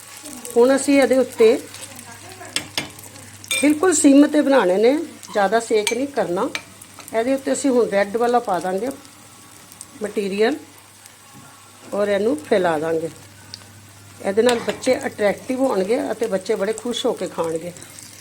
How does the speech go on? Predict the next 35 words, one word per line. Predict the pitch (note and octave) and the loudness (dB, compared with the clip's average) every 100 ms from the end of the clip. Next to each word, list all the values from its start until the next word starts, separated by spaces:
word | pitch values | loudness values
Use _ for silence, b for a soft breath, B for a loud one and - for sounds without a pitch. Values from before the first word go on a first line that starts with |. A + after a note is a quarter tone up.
| B - | B -8
ਸਿਰਫ | - C#4+ C#4 | 0 0 4
ਦੋ | A3 G#3+ | 4 6
ਦੋ | B3 | 4
ਚਮਚ | B3 G#3+ G#3+ A3 | 4 2 0 -2
ਪਾਉਣਾ, | G3+ F3 F#3 | 0 0 0
ਦੋ | F#3 G3+ | -2 -2
ਚਮਚ | G3 A3 A3+ A3+ | -2 0 0 -2
ਅਸੀਂ | A3 | -4
ਥੱਲੇ | - F#3+ F3 | -4 -4 -2
ਪਾਏ | F#3+ A#3 | -2 0
ਨੇ, | A#3+ A#3 | 0 -2
ਦੋ | F#3+ F#3+ | -2 -2
ਚਮਚ | G3+ F#3+ F#3 - | -2 -2 -2 -6
ਹੀ | D4 - - - G3+ | -8 -10 -18 -10 -8
ਉੱਪਰ | - G#3 | -2 0
ਵਾਲੀ | G#3 G#3+ | 2 0
ਸਾਈਡ | G#3+ E3+ D#3 | 0 -2 -2
'ਤੇ | F3+ | -6
ਪਾ | - - | -6 -8
ਦਾਂਗੇ, | D3 D#3 - - | -8 -10 -12 -12
ਠੀਕ | - F#3 | -12 -6
ਹੈ | C4 | -4
ਜੀ। | B3 A3+ - - - - - - - A3+ | -4 -8 -12 -18 -14 -14 -14 -18 -2 4
ਹੁਣ | A3+ | 4
ਅਸੀਂ | A#3 A#3+ | 4 4
ਇਹਨੂੰ | A3 A3 B3+ C#4 - - - - - - - | 4 6 4 0 -8 -18 -16 -16 -16 -12 -8
ਉੱਪਰੋਂ | G3+ A3+ G#3+ | -2 0 0
ਢੱਕ | G3+ - F3 | 0 -2 -2
ਦੇਵਾਂਗੇ, | F3+ F#3+ F#3+ A#3+ D4+ - - - - - - - - - - - | 0 0 -2 -4 -6 -14 -18 -16 -18 -16 -16 -16 -14 -14 -8 -6
ਬਿਲਕੁਲ | G#3+ C4 | 0 0
ਸਿਮ | B3+ A3+ A#3 B3 | 4 4 4 2
'ਤੇ | B3 | 0
ਇਹਨੂੰ | A3+ | 0
ਪੱਕਣ | G#3+ - G#3 G#3 | -2 -6 -4 -2
ਦੇਵਾਂਗੇ। | G3 F#3+ F#3+ G#3+ | -2 -2 -4 -6